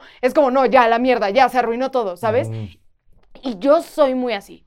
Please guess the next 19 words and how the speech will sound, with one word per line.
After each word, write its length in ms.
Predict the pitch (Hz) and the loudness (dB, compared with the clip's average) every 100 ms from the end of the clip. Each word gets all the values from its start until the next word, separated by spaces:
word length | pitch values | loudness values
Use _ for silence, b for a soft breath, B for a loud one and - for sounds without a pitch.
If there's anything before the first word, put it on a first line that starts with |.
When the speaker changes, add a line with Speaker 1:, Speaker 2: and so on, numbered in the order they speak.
| _ | _
Speaker 1:
O 100 | - | -6
sea, 140 | 254 254 | -4 -4
yo 160 | 247 | -6
estoy 180 | 294 339 | -6 -6
consciente 560 | 320 277 247 254 269 285 | -6 -6 -4 -4 -2 0
de 140 | 254 | 0
que 180 | 233 202 b b b _ | -2 -8 b b b _
si 200 | 202 269 | -6 -6
estoy 240 | 269 294 | -2 -2
planeando 640 | 302 349 339 320 294 285 285 | -2 -2 -2 -2 -2 2 2
algo 480 | 262 277 269 262 262 | 2 0 0 0 0
y, 600 | 240 240 240 233 233 233 147 - | -6 -8 -6 -4 -2 -2 -4 -8
eh, 180 | 262 233 - - | -10 -10 -16 -6
creé 540 | 269 240 247 277 285 | -2 2 6 8 6
este 200 | 277 - | 4 -2
momento 500 | 285 262 240 254 262 269 | -4 -4 -4 -4 -4 -4
en 80 | |
mi 140 | 240 233 | -4 -6
mente 480 | 240 254 247 240 | -6 -6 -4 -6